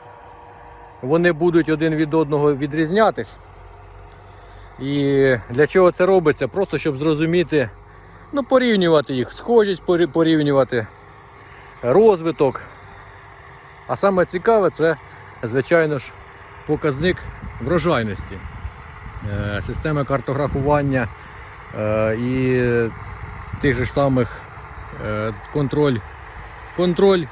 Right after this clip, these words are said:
врожаю встановлений на комбайні. Будемо порівнювати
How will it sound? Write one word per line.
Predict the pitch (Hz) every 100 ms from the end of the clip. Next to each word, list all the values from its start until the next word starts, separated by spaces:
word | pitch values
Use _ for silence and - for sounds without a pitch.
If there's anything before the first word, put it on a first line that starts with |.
| -
врожаю | 131 175 151 180 185 175 135 - - - -
встановлений | - 170 208 240 220 202
на | 190
комбайні. | 180 170 156 165 156 147 143 - - - - -
Будемо | 120 156 147 143 131 101 -
порівнювати | 135 151 185 160 143 139 127 110